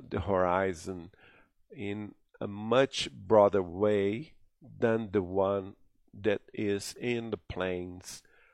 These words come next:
in the cities down. So it compares, uh, this process to teach us that in the spiritual realm,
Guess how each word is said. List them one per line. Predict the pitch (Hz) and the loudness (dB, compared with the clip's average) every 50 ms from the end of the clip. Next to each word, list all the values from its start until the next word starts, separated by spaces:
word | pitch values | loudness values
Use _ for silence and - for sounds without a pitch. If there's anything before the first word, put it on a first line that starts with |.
| _ _ _ _ _ _ _ _ _ - - - _ _ _ _ 110 | _ _ _ _ _ _ _ _ _ -20 -20 -20 _ _ _ _ -6
in | - 117 113 113 117 | -4 -2 -2 -2 -2
the | 104 101 | -4 -6
cities | - - - - 104 101 95 90 95 90 87 - - - - _ _ _ _ _ _ _ _ _ _ _ _ _ _ _ _ _ _ _ _ _ _ 98 90 | -6 -6 -8 -6 -6 -6 -4 -4 -6 -6 -8 -10 -12 -16 -18 _ _ _ _ _ _ _ _ _ _ _ _ _ _ _ _ _ _ _ _ _ _ -8 -2
down. | 104 104 92 90 85 78 69 65 - - - _ _ _ - _ _ _ _ _ _ _ _ _ _ _ _ _ _ | -2 0 0 0 -2 -4 -4 -8 -10 -14 -20 _ _ _ -20 _ _ _ _ _ _ _ _ _ _ _ _ _ _
So | - - - - 107 98 92 90 85 80 - _ _ _ _ _ _ _ | -16 -10 -2 2 2 4 4 2 0 -2 -6 _ _ _ _ _ _ _
it | - - 107 - - | -10 -8 -8 -8 -8
compares, | - 110 98 87 - - - 123 110 117 120 117 113 107 98 90 - - - - - _ _ _ _ _ _ _ _ - - - | -6 -6 -6 -6 -6 -6 -4 0 4 4 6 6 6 4 2 0 -4 -12 -16 -18 -20 _ _ _ _ _ _ _ _ -18 -14 -12
uh, | - - - - - - - _ _ _ _ _ _ _ _ 139 131 | -10 -8 -8 -8 -10 -12 -14 _ _ _ _ _ _ _ _ -20 -20
this | 113 101 107 113 110 101 - - - | -8 -2 0 0 2 0 -2 -6 -8
process | - - 156 156 160 151 - - - 101 101 101 - - | -2 4 4 4 4 4 0 -4 -6 -6 -6 -6 -10 -8
to | - - 127 120 - _ _ _ | -6 -6 -6 -6 -8 _ _ _
teach | - 156 165 156 - - - | -4 -4 -4 -6 -6 -6 -6
us | - 87 82 - - - - - - - - _ _ _ _ _ _ - - _ _ _ _ _ _ _ - - | -4 -4 -4 -6 -8 -10 -14 -16 -16 -16 -18 _ _ _ _ _ _ -20 -20 _ _ _ _ _ _ _ -12 -2
that | 98 107 101 92 85 85 - - - 480 - | 0 2 2 2 0 -2 -4 -10 -16 -10 -4
in | 160 147 151 160 165 | 0 0 0 0 0
the | 143 139 127 | 0 0 0
spiritual | - - - - - 117 107 107 - - - 104 101 101 95 | 0 -2 -2 0 2 2 2 2 0 -2 -2 -2 0 -2 -2
realm, | 92 90 98 92 87 82 85 85 85 - 123 | 0 2 2 4 4 4 2 0 -2 -6 -12